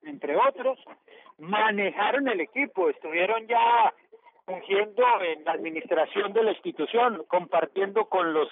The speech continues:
que quedaban de directivos aquí, y parecía un hecho que eso se concretaba. Pasaron los días y terminó eso cayéndose y siendo un perjuicio porque para esa ocasión lo de Atlético Huila fue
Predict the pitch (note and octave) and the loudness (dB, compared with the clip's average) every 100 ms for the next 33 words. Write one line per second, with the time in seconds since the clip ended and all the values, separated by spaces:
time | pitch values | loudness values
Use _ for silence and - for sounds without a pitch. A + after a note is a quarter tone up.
0 | - D#3+ - D3+ D#3+ F#3+ G#3 F3 D3 C#3 | -4 -4 0 2 4 4 4 2 2 0
1 | C#3+ C3+ - G3 G3+ F3+ - C4+ C4+ _ | -4 -4 0 2 2 2 0 -4 -4 _
2 | _ _ F#3 - E3 D#3+ F3+ F#3+ G3+ F#3 | _ _ -8 0 2 2 2 2 0 -4
3 | - G#3+ E3 D3+ C#3 F#3+ E3 - - G#3+ | -4 -4 0 0 2 0 0 -4 -20 -20
4 | - - _ - D#3+ E3+ D#3 - D#3 F3+ | -20 -20 _ -4 -2 0 0 -2 0 2
5 | D#3+ C3 - _ - - - G4 G#4+ G4 | 2 2 -2 _ 0 0 2 2 2 -2
6 | D#4 B3+ C#4+ C4+ - E3+ D#3 D3 C#3+ - | -2 0 2 2 0 -10 -8 -6 -6 -4
7 | F3 D#3+ D#3+ D#3 F3 F#3 G#3 E3+ _ E3 | -2 -2 -2 -2 -2 2 2 0 _ -4
8 | E3 E3+ F3+ G#3+ - C#4+ _ - - _ | -2 -4 -2 -2 -2 -12 _ -20 -20 _
9 | _ - F#3+ E3+ F3+ F3 G3 F#3+ G#3+ F#3+ | _ -8 -4 0 2 2 2 0 -2 0
10 | G3+ F#3 A3 A3+ F3 - D#3 C#3 C3 - | 0 0 0 0 -2 0 0 0 -2 -6
11 | - D3 D3+ G3+ F#3+ D#3+ G#3+ - F3 A#3+ | 0 2 4 4 2 2 0 0 -2 -6
12 | - - - _ - D#3+ E3 E3 - D#3+ | -20 -20 -20 _ -4 2 4 4 2 0
13 | F#3+ F3+ D3+ D#3+ E3 F3+ | 0 2 2 4 0 0